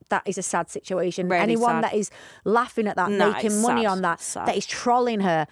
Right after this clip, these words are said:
Speaker 1: that is somebody
Speaker 2: I
Speaker 1: that is
Speaker 2: really
Speaker 1: not
Speaker 2: hope she never talks to him again
Speaker 1: Yeah,
Speaker 2: now.
Speaker 1: so that's someone in not a
Speaker 2: Again,
Speaker 1: great
Speaker 2: this
Speaker 1: place.
Speaker 2: is this situation.
Speaker 1: Yeah.
Speaker 2: Same
Speaker 1: Yeah.
Speaker 2: ki-, maybe it is Katie
Speaker 1: So
Speaker 2: Price.
Speaker 1: watch what you're doing. Be careful what you say in messages. Don't trust him. S-, take a step back.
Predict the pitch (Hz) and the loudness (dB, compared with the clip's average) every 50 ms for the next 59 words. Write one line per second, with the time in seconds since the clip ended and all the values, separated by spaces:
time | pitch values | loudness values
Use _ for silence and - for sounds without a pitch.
0 | - _ _ - 233 240 - 277 247 - - 269 254 254 226 220 208 208 214 214 | -10 _ _ -2 0 0 0 -2 -4 -2 -2 0 0 0 0 2 4 4 4 4
1 | 226 247 247 247 214 208 214 214 214 196 - - - 202 180 175 175 170 - 160 | 4 4 4 6 6 4 4 4 0 -2 -4 -4 -4 -2 -2 -2 -2 -6 -6 -6
2 | 156 160 - - - 165 151 151 147 147 147 143 220 226 208 170 139 151 - - | -6 -6 -6 -6 -8 -6 -6 -6 -6 -6 -4 -2 0 2 2 0 0 -4 -10 -4
3 | - 254 269 - - - 294 269 247 226 220 208 208 214 208 277 311 320 302 202 | -2 0 0 0 -2 -2 -2 0 0 2 2 2 4 4 4 4 4 4 2 2
4 | 190 190 180 - 190 185 175 208 262 - - - - - - - - 247 254 294 | 2 2 2 2 2 2 2 0 -2 -2 -4 -4 -4 -6 -4 -4 -4 -2 -2 -2
5 | 277 - - 311 - 76 65 - - - - - _ - - - - - 254 247 | -4 -4 -4 -4 -4 -4 -6 -8 -10 -14 -20 -20 _ -20 -14 -8 -4 -4 -2 -2
6 | - 139 - 220 220 - - 185 170 160 160 180 175 - - 214 - - - 254 | -2 -4 -4 -4 -4 -4 -4 -4 -4 -4 -4 -4 -6 -6 -8 -8 -12 -14 -14 -10
7 | 262 240 - 254 233 233 233 226 214 - 202 208 208 262 302 - - - 285 302 | -6 0 2 2 2 2 0 -4 -8 -6 -2 2 2 2 2 0 -2 -2 0 2
8 | 330 - - 302 320 - 262 220 190 185 190 247 330 403 - _ - - - - | 2 2 2 0 0 2 2 2 2 2 2 2 0 -2 -6 _ -20 -20 -20 -20
9 | - - - - 196 190 - - 285 233 247 277 330 320 - 285 254 262 - 254 | -20 -14 -10 -8 -8 -6 -2 0 2 4 4 2 2 0 -2 0 0 0 0 -2
10 | 254 240 - - 240 233 226 226 220 208 180 - - - - 190 185 226 214 - | -2 -2 0 0 0 0 0 0 0 -2 -2 -4 -8 -6 -2 0 0 0 0 0
11 | - 233 190 - - - - 262 240 - - - 170 180 220 233 - - - _ | -2 -2 -2 -2 -4 -4 -4 -2 -2 -2 -2 0 0 0 0 -2 -6 -12 -18 _
12 | _ _ - - - - - - - 254 285 - - 226 - - 240 - - - | _ _ -10 -8 -6 -6 -4 -2 -2 -2 0 0 -2 -2 0 0 0 -2 0 0
13 | 196 175 165 156 - - | 0 0 0 -2 -6 -12